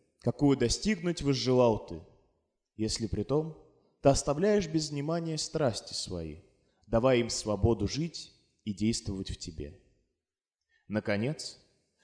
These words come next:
после того, как ты узнал, в чём состоит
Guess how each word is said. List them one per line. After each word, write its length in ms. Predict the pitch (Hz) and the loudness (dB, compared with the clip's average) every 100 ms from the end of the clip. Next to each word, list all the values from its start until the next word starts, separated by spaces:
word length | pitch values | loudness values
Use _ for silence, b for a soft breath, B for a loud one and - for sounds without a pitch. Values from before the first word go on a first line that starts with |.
| _ | _
после 280 | - 185 175 | 8 8 8
того, 280 | 165 190 214 | 6 8 8
как 200 | 190 - | 4 4
ты 60 | |
узнал, 400 | 165 151 143 185 | 4 4 4 2
в 80 | 175 | 2
чём 200 | - 160 | 0 -2
состоит 680 | - 135 - 131 139 139 - | -2 -4 0 2 4 2 -4